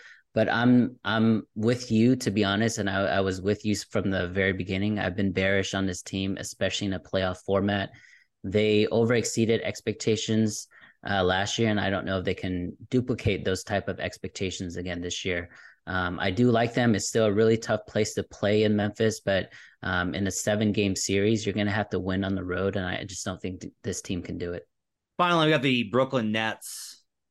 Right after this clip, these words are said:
Speaker 2: who have won eleven in a row now. I have been on this team talking about, like, I, it went from,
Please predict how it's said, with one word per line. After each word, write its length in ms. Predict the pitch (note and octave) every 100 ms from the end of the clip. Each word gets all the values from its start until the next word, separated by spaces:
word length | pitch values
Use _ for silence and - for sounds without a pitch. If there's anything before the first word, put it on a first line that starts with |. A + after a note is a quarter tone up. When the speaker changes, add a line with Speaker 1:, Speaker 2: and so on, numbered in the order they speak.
| _
Speaker 2:
who 120 | - A2+
have 100 | G#2+
won 340 | A2+ A2+ A2+ -
eleven 600 | A2 G#2 A2 A#2 A#2 A#2
in 140 | A2
a 60 | A2
row 240 | G#2+ G#2
now. 360 | G2 F2+ F2 E2+
I 140 | -
have 180 | G2+ G2 G2 G2
been 160 | A#2 A#2
on 340 | A2 A2 G#2+
this 180 | G#2+ G#2
team 380 | - G#2+ G#2+ G#2+
talking 320 | A2 G#2+ G#2+
about, 240 | G2+ G2
like, 260 | F#2+ F#2+ F2+ -
I, 140 | A#2+
it 140 | A2
went 220 | A#2+ A#2+ A#2+
from, 260 | A#2+ A2+